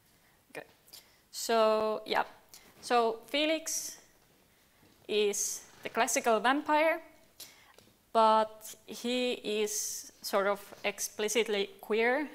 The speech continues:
Uh, he has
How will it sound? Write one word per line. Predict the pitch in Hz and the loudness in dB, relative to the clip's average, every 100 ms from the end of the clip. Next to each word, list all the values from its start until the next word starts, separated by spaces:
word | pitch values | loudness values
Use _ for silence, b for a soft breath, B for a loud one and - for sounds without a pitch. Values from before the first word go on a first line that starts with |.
| 247 | -10
Uh, | 208 196 196 - - | -6 -6 -6 -8 -14
he | 190 208 202 202 - - _ _ _ _ - | -14 -8 -6 -6 -8 -14 _ _ _ _ -16
has | - 208 208 - - - | -4 0 0 -2 -4 -6